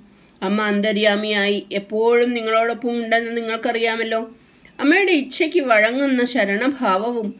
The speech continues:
നിങ്ങൾക്കുണ്ടല്ലോ. അതിനാൽ അമ്മ ഒരു കാര്യം പറയട്ടെ." ഭഗവാന്റെ ആരോഗ്യം മുൻനിർത്തി അമ്മയും ഭഗവാനും മംഗലാപുരത്തേക്ക്, മംഗലാപുരത്ത് ബാൽ-, ബാലകൃഷ്ണന്റെ വീട്ടിലേക്ക് താമസം മാറ്റുകയാണ്. ഇത്രയും പറഞ്ഞപ്പോഴേക്കും മൂന്ന് സ്ത്രീകൾ പ്രജ്ഞയേറ്റ് നിലത്ത് വീണു.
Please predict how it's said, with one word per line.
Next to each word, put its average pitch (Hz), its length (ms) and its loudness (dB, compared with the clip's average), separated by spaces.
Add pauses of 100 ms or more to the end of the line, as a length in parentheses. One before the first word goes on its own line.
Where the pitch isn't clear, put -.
(220)
നിങ്ങൾക്കുണ്ടല്ലോ. 240 720 0 (540)
അതിനാൽ 180 360 2 (120)
അമ്മ 180 240 -2
ഒരു 208 240 2
കാര്യം 202 340 2
പറയട്ടെ." 196 380 2 (460)
ഭഗവാന്റെ 180 520 0
ആരോഗ്യം 208 520 0
മുൻനിർത്തി 214 520 -2 (420)
അമ്മയും 269 360 2
ഭഗവാനും 214 640 0
മംഗലാപുരത്തേക്ക്, 196 920 0 (920)
മംഗലാപുരത്ത് 220 800 0
ബാൽ-, 202 360 -2
ബാലകൃഷ്ണന്റെ 233 760 2
വീട്ടിലേക്ക് 208 600 0
താമസം 208 460 -2
മാറ്റുകയാണ്. 170 580 -2 (460)
ഇത്രയും 196 420 0
പറഞ്ഞപ്പോഴേക്കും 208 800 -2
മൂന്ന് 226 280 0
സ്ത്രീകൾ 226 420 -4
പ്രജ്ഞയേറ്റ് 202 760 -2
നിലത്ത് 180 440 -4
വീണു. 185 300 0